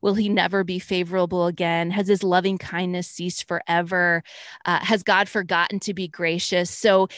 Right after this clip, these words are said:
he asked these questions that are really exposing the fact that he's doubting all. And these are all things God has said he is or said he was gonna do.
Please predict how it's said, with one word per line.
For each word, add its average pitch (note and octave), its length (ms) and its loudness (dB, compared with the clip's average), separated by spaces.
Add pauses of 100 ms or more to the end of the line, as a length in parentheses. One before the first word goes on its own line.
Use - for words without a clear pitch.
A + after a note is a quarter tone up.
he C4+ 200 2
asked C4 260 0
these C4+ 240 4 (460)
questions A#3+ 720 2
that F#3 240 2
are G#3 140 4
really C4+ 200 4
exposing A#3 440 0
the A3+ 80 0
fact - 280 -4
that E3+ 140 -8
he's F#4+ 220 0
doubting G3+ 560 0
all. C4+ 440 6
And A3 140 2
these C4+ 140 0
are - 120 2
all G#3 200 2
things A#3 260 -4
God F3+ 240 2
has F#3+ 180 -4
said F#3 420 -2
he - 380 -10
is C4 360 4
or E3 120 -6
said G#3 300 0
he G#3 100 -4
was F3+ 140 -4
gonna E3 180 -6
do. B3 440 -2